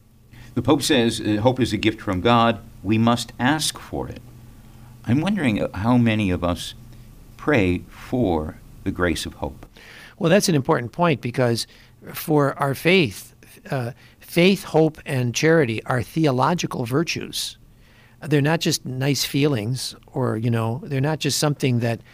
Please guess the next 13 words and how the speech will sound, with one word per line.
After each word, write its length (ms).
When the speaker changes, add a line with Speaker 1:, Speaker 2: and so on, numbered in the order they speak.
Speaker 2:
we 100
kind 260
of 140
well 220
up 160
within 260
ourselves 540
out 100
of 100
willpower. 560
They 220
are 100
gifts. 580